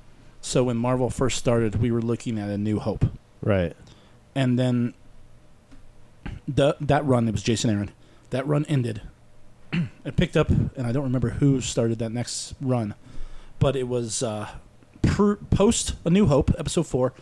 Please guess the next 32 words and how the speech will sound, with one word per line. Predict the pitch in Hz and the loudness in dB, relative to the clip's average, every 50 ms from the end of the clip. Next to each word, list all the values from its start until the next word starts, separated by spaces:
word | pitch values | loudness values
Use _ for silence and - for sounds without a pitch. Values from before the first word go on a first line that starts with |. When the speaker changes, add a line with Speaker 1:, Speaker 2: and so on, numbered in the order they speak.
| - - - - - - - | -20 -20 -20 -20 -10 -4 -2
Speaker 1:
pre-Empire | - - 180 190 190 175 170 180 165 - - - 147 135 - 143 127 110 | 0 2 2 2 2 2 2 2 0 -2 -2 -2 -2 0 2 2 0 0
Strikes | - - 113 - | 0 -2 -4 -2
Back. | - - 104 - - - - - - - | -2 -2 -2 -2 -4 -10 -14 -14 -4 2
Speaker 2:
Right. | 120 120 107 98 104 - | 4 4 4 4 2 2
It | 123 113 | -2 -6
was | 107 104 95 | -6 -4 -2
that | 107 98 101 - 98 92 | -2 -2 -2 -2 -4 -2
gap | 104 107 98 95 95 - - | 0 2 2 2 0 0 0
in | 123 107 104 92 | 0 0 0 0
between. | 98 - - - 107 101 98 92 92 92 90 - - - | -2 -2 0 2 2 4 2 2 0 -2 -4 -6 -6 -2
Speaker 1:
Right, | 160 170 160 131 | 2 2 2 2
exactly. | 127 117 120 156 127 - 123 123 | 2 2 2 2 2 2 0 2
What | 151 165 | 2 4
they're | 220 214 | 4 4
Speaker 2:
Yeah. | 170 | 4
Speaker 1:
doing | 190 196 196 185 | 4 4 6 6
is | 165 131 | 4 4
they're | 135 131 | 4 2
filling | - - - 165 156 156 151 151 147 147 143 147 - | 0 2 2 2 4 4 4 2 2 0 -2 -4 -4
the | 175 139 127 | -2 -2 0
holes. | - - 202 - - - - - - - - | 0 0 0 -2 -4 -10 -16 -18 -16 -6 -2
Speaker 2:
Right. | 131 113 90 90 - - - | -2 -2 -2 -4 -8 -8 -4
Speaker 1:
Right. | 135 135 123 | -2 0 2
Speaker 2:
They're | 117 113 | 4 4
Speaker 1:
So | 117 160 | 4 4
Speaker 2:
in | 156 170 214 | 4 4 4
Speaker 1:
you | 240 | 4
Speaker 2:
between | - - 185 190 113 | 4 4 4 4 6
Speaker 1:
get | - | 4
a | 147 | 4
Speaker 2:
the | 156 | 4
Speaker 1:
lead | 165 190 | 2 2